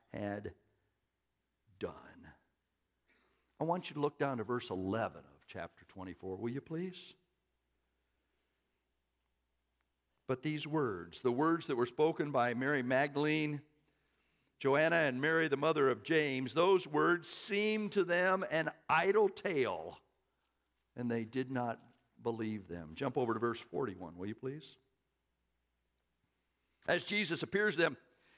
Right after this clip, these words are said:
"And while they still disbelieved, for joy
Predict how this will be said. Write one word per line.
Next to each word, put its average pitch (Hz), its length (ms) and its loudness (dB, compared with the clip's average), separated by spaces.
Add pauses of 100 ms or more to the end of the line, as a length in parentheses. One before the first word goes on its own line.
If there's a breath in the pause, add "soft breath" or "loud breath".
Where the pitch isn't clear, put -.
"And 165 240 2
while 214 340 6
they 208 200 4
still 240 640 2
disbelieved, 202 1080 0 (120)
for 165 160 4
joy 151 800 4